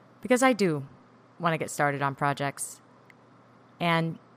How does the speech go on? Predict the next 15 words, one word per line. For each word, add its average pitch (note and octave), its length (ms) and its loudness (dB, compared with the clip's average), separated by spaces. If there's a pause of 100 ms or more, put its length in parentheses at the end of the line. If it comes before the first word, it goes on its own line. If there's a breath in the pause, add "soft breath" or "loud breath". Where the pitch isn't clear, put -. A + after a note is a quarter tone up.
I - 180 -4
wanna G#3 280 2
leave G3+ 240 -2
room E3 380 -2 (1300)
so - 80 -20
that F3 120 0
when F3+ 120 2
I F#3 80 2
come F#3+ 200 0
home F3+ 400 0 (1160)
and D#3 380 -4 (380)
my E3 180 -2
loved E3 260 2
one D#3+ 260 0
has D3+ 440 -4